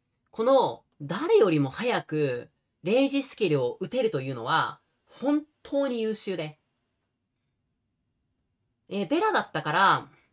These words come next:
相手にレイジスキルを当てられたという場面、かなりあるんですよね。えー、もちろん、えー、バトル外という条-、条件こそも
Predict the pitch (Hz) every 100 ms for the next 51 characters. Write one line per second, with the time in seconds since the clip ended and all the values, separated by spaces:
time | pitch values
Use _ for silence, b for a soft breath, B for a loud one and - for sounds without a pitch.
0 | - 240 285 294 220 139 190 262 269 269
1 | - 196 143 127 - 202 208 277 269 254
2 | 269 165 147 147 156 127 139 120 - _
3 | _ _ - - 440 320 - 226 254 139
4 | - 113 113 123 _ _ _ _ _ _
5 | _ _ _ _ _ _ _ _ _ _
6 | _ _ - 208 214 233 320 247 220 226
7 | 170 143 147 _ b b b - 185 180
8 | 190 285 294 240 180 165 160 151 233 240
9 | - _ _ 156 247 277 277 254 269 277
10 | 185 120 -